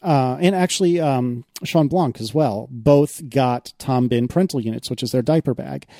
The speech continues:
Um, I like my parental unit quite a lot. In fact, I quite love the parental unit. The parental unit is a Tom Bin bag in every way, except a little bit different. And I think I mentioned on the last episode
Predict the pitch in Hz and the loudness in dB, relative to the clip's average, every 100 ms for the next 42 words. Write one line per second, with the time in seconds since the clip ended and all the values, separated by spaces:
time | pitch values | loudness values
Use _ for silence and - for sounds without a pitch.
0 | - - _ 185 151 151 139 - - 185 | -20 -20 _ 0 2 2 -2 -6 2 4
1 | 190 226 208 175 160 143 147 131 135 - | 4 4 2 2 2 2 2 2 0 -8
2 | - 170 170 170 - 220 135 135 127 113 | -4 2 4 2 -6 -2 0 0 -2 -6
3 | - - - 330 147 131 147 147 147 190 | -10 -20 -18 -8 -4 -2 -4 -4 -4 -2
4 | 185 196 175 135 127 120 110 120 123 139 | -2 -2 -2 -2 -6 -4 -6 -6 -8 -10
5 | - - - - 190 226 226 220 220 _ | -12 -20 -20 0 2 2 2 2 0 _
6 | - 185 165 151 - _ _ _ - 165 | 0 2 2 0 -6 _ _ _ -2 4
7 | 156 156 139 160 - 254 269 233 196 180 | 4 2 -4 -8 0 2 4 4 4 2
8 | 175 147 151 151 135 127 135 196 - 285 | 2 2 4 4 4 2 0 -2 -2 0
9 | 262 214 147 - 151 131 117 151 240 240 | 2 2 0 0 -2 0 -2 -2 0 2
10 | 175 160 160 135 127 127 - 131 139 127 | 2 2 0 0 0 -2 -2 -2 -2 2
11 | 120 113 | 2 0